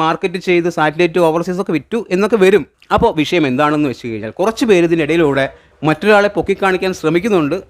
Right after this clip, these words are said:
അപ്പോൾ അതിൻ്റെ കാര്യം ഒന്ന് പറഞ്ഞതേ ഉള്ളൂ. ഇപ്പോൾ എമ്പുരാനെ കുറിച്ച് പറയുകയാണെങ്കിൽ എമ്പുരാന് ഇപ്പോൾ വലിയ പ്രശ്നങ്ങളൊന്നുമില്ല എന്നുള്ളത് തന്നെയാണ് നമ്മൾ കിട്ടുന്ന വിവരം. എല്ലാ സ്ഥലങ്ങളിലും വിതരണക്കാരും അതുപോലെ ഒ ടി ടിയും അതുപോലുള്ള ബിസിനസ്സുകളെല്ലാം ഓക്കെ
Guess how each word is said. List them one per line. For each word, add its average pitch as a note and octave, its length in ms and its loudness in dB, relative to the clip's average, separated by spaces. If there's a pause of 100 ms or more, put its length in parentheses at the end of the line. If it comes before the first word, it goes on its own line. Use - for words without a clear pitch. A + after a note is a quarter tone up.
അപ്പോൾ B2+ 200 -8
അതിൻ്റെ C3+ 300 -4
കാര്യം D#3+ 240 2
ഒന്ന് F3+ 160 0
പറഞ്ഞതേ E3+ 380 4
ഉള്ളൂ. E3 160 0 (140)
ഇപ്പോൾ F#3+ 140 -2 (140)
എമ്പുരാനെ G3 480 2
കുറിച്ച് E3 260 -10
പറയുകയാണെങ്കിൽ C3+ 720 -2 (540)
എമ്പുരാന് A3 440 2
ഇപ്പോൾ E3 180 -4
വലിയ D#3 220 2
പ്രശ്നങ്ങളൊന്നുമില്ല D#3+ 720 2 (300)
എന്നുള്ളത് D3+ 380 2
തന്നെയാണ് C3+ 400 0 (160)
നമ്മൾ B2 220 -2
കിട്ടുന്ന B2+ 300 -4
വിവരം. F3+ 220 0 (220)
എല്ലാ F3+ 160 4 (120)
സ്ഥലങ്ങളിലും G3 500 -2 (120)
വിതരണക്കാരും E3 600 0 (280)
അതുപോലെ E3+ 340 4 (240)
ഒ E3+ 120 4
ടി F#3+ 160 4
ടിയും E3+ 180 2 (340)
അതുപോലുള്ള F#3 380 4 (120)
ബിസിനസ്സുകളെല്ലാം E3+ 680 0 (160)
ഓക്കെ F3+ 220 0